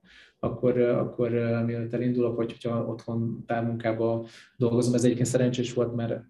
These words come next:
abból a szempontból számomra ugye a covid, hogy én a, a gyerek, gyerek, ö, és mondjam, kiskorának egy jelentős részében, ö, a covid időszakban kötelező kényszer-, kényszerűen is távmunkába dolgoztam, ezért, ö, a reggeli idők azok mindig ott voltak,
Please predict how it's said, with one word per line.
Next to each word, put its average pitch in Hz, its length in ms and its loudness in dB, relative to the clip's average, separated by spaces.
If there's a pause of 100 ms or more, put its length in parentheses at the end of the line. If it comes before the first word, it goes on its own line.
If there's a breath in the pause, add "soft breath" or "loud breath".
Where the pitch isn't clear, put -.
abból 127 180 0
a 120 40 2
szempontból 120 520 -2
számomra 117 500 0
ugye 117 180 2
a 113 100 -4
covid, 120 320 4
hogy 117 200 -2
én 117 120 0
a, 117 320 -2
a 117 60 -6
gyerek, 117 480 -4 (340)
gyerek, 120 480 0
ö, - 200 -8 (500 loud breath)
és - 180 0
mondjam, 117 240 0
kiskorának 120 720 2
egy 120 120 2
jelentős 120 480 2
részében, 120 600 -2 (420 loud breath)
ö, 113 260 4
a 139 120 0
covid 120 240 2
időszakban 117 640 0
kötelező 113 540 2
kényszer-, 117 680 -4
kényszerűen 117 520 0
is 113 140 0
távmunkába 117 540 0
dolgoztam, 131 580 4
ezért, 117 480 0
ö, 117 140 0
a 117 180 0
reggeli 117 400 0
idők 113 260 0
azok - 200 -16
mindig 127 200 -4
ott 139 140 0
voltak, 143 460 -2